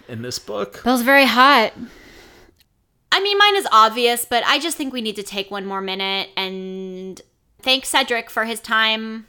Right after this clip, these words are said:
Speaker 2: his brief and sweet time on this earth. I think he is the series' ultimate unsung hero.
Speaker 1: One of 'em, yeah.
Speaker 2: We forget about him really quickly.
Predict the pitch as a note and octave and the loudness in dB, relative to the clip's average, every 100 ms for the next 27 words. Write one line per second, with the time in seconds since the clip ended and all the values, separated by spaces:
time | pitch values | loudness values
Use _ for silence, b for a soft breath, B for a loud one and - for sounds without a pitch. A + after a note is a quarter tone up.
0 | _ _ - A#3 G#3 A#3 A#3 - G#3 G3+ | _ _ -12 -12 -10 -10 -10 -10 -10 -8
1 | G#3+ G#3+ G#3 F#3+ F#3+ F3+ F3+ F#3 E3+ E3+ | -10 -8 -4 -2 -4 -8 -10 -10 -10 -10
2 | F3+ _ G#3+ G#3+ B3+ - A#3 E3+ G3+ - | -12 _ -4 -2 -6 -6 -6 -6 -8 -10
3 | F#3+ G3 G#3 G3+ - G3+ G#3 G3+ G3 F#3+ | -8 -8 -6 -8 -10 -8 -4 -4 -4 -6
4 | - - - _ _ _ _ _ F#3 F3+ | -8 -10 -12 _ _ _ _ _ -8 -8
5 | A3+ A3 G#3+ - G#3 G3+ A3 A3+ A3+ A3+ | -8 -6 -6 -6 -8 -6 -6 -6 -8 -4
6 | A#3+ B3+ B3+ - - A#2+ C3 G#2+ G2 G#2 | -2 -2 -6 -14 -10 -6 -6 -8 -10 -8
7 | A2+ G#2 A#3+ - A#3+ G3 G#3 A3 A3 G#3+ | -8 -8 -10 -10 -4 0 0 0 -2 -2
8 | G#3+ E3+ F#3 F#3+ G3+ - G3+ - G#3 G#3+ | -10 -12 -12 -12 -12 -14 -16 -12 -12 -10
9 | G#3+ | -12